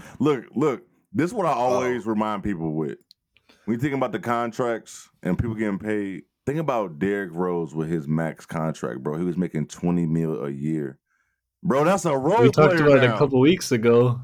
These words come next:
Speaker 3: Look
Speaker 2: That's
Speaker 3: at
Speaker 2: a role
Speaker 3: Curry's
Speaker 2: player.
Speaker 3: little ten million dollar deal he was running on.
Speaker 1: Right.
Speaker 2: Dog, can we talk about Maxey possibly getting, what was it, a hundred ninety mil?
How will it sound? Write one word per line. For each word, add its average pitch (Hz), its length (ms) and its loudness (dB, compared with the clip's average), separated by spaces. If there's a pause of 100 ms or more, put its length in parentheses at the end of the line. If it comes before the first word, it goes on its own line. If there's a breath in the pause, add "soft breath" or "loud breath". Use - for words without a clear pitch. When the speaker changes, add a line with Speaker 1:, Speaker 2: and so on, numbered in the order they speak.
Speaker 3:
Look 151 180 -4
Speaker 2:
That's 143 100 0
Speaker 3:
at - 20 -2
Speaker 2:
a 98 60 -6
role 90 160 -14
Speaker 3:
Curry's 170 440 4
Speaker 2:
player. 139 100 0
Speaker 3:
little 143 180 6
ten 156 240 2
million 131 320 2
dollar 110 320 4
deal 107 300 2
he 113 140 2
was 110 200 2
running 107 280 2
on. 104 380 -2 (560 loud breath)
Speaker 1:
Right. 202 480 0
Speaker 2:
Dog, 104 440 -10
can 131 100 -8
we 143 80 -2
talk 143 240 2
about 135 220 6
Maxey 147 420 0
possibly 147 400 -4
getting, 143 320 -2 (200)
what 131 180 -2
was 107 120 -6
it, 92 140 -14 (240)
a 104 60 -6
hundred 147 280 -2
ninety 151 240 -2
mil? 185 380 -6